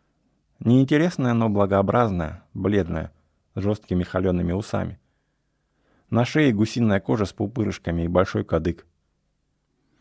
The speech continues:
Носил он пенсне на широкой черной тесьме, картавил, не выговаривал ни рэ, ни лэ,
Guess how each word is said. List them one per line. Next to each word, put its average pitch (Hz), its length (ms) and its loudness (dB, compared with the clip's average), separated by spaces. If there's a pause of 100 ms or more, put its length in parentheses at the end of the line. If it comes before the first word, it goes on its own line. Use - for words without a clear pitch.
(260)
Носил 127 420 2
он 113 140 4
пенсне 123 500 -2
на 123 100 2
широкой 117 420 0
черной 104 400 0
тесьме, 98 480 -2 (320)
картавил, 104 600 -2 (460)
не 104 140 0
выговаривал 107 640 4
ни 95 140 0
рэ, 104 180 0
ни 90 120 0
лэ, 104 260 -2